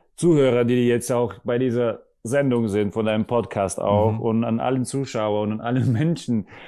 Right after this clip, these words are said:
Speaker 1: Man hat es auch gesehen nach einem Jahr, wer auf was wirklich jetzt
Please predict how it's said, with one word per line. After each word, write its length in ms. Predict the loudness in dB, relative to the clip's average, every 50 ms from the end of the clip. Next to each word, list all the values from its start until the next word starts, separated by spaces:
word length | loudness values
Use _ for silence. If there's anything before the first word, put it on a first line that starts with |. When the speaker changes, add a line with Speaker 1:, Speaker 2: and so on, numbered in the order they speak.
| -20 -10 -4
Speaker 1:
Man 200 | -2 -2 -2 0
hat 200 | 0 -2 -2 -2
es 160 | -4 -6 -6
auch 360 | -4 -2 -2 -2 -2 -6 -10 -8
gesehen 760 | -6 -6 -4 -4 -4 -2 0 2 2 2 2 2 2 2 0
nach 260 | 0 -2 -4 -8 -8
einem 460 | -4 -2 -2 0 0 0 0 0 0 0
Jahr, 380 | 0 0 0 0 -2 -4 -6 -8
wer 600 | -10 -6 -2 0 2 2 4 4 2 2 0 0
auf 260 | -2 -4 -4 -4 -4
was 400 | -2 -2 -2 -2 -4 -6 -4 -2
wirklich 460 | 0 0 0 0 -2 -4 -4 -4 -2
jetzt 520 | -2 -2 -2 -2 -6 -10 -10 -12 -14 -14